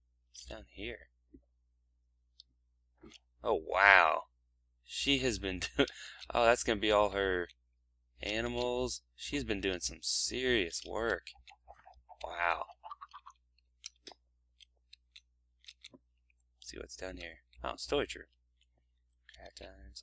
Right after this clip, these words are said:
armor, weapons, tools. I know she said she didn't have any really good stuff yet. Oh, she didn't have many books. We may just have to give her a little gift. Just come over and, 'cause I got tons of leather, tons of sugar cane, so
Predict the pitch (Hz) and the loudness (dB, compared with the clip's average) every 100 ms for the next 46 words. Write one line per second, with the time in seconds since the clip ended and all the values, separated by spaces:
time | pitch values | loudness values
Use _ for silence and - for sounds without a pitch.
0 | - 90 95 104 101 87 90 - 101 - | -10 -8 -6 -8 -8 -8 -8 -6 -8 -6
1 | - - - - - - - - - 143 | -6 -6 -8 -12 -20 -20 -20 -14 -2 4
2 | 156 143 131 120 113 104 95 98 92 85 | 6 6 6 4 4 4 2 2 2 -2
3 | 85 - - 90 85 80 82 80 - 82 | -6 -12 -12 -8 -6 -6 -6 -4 -4 -4
4 | 80 82 - - - - - _ _ _ | -8 -12 -12 -10 -6 -8 -8 _ _ _
5 | _ _ _ _ - 98 85 _ _ - | _ _ _ _ -6 -4 -6 _ _ -14
6 | 120 120 123 117 101 - 95 - - - | -10 -10 -8 -10 -10 -10 -12 -10 -12 -12
7 | - _ _ _ _ - - 143 113 120 | -20 _ _ _ _ -10 -2 -2 4 6
8 | 120 101 - 104 - 82 76 98 95 90 | 6 2 0 0 0 -4 -6 -6 -6 -6
9 | 90 80 - 85 82 - - - 139 110 | -8 -10 -10 -10 -10 -10 -10 -10 -10 -6
10 | 98 82 _ - - - - - 123 139 | -6 -8 _ -20 -14 -12 -8 0 0 0
11 | - - 120 127 120 104 98 101 98 98 | -4 -10 -4 -2 0 2 4 4 0 -4
12 | 98 98 90 82 - _ - - - 101 | -8 -8 -8 -8 -10 _ -20 -10 -6 -6
13 | 82 - 80 80 - 78 78 | -8 -8 -8 -6 -6 -6 -10